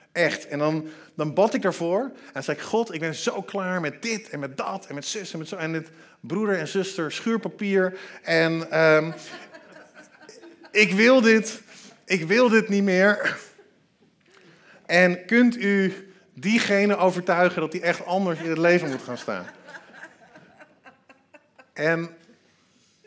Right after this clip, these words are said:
ik heb tien jaar lang, heb ik datzelfde gebed gebeden en tien jaar lang kreeg ik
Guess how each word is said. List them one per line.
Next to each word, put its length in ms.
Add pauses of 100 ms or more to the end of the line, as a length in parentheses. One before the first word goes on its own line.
(280)
ik 140
heb 120 (200)
tien 240
jaar 200
lang, 460 (1300)
heb 280
ik 300 (260)
datzelfde 920
gebed 360
gebeden 800
en 180
tien 160
jaar 140
lang 200
kreeg 200
ik 140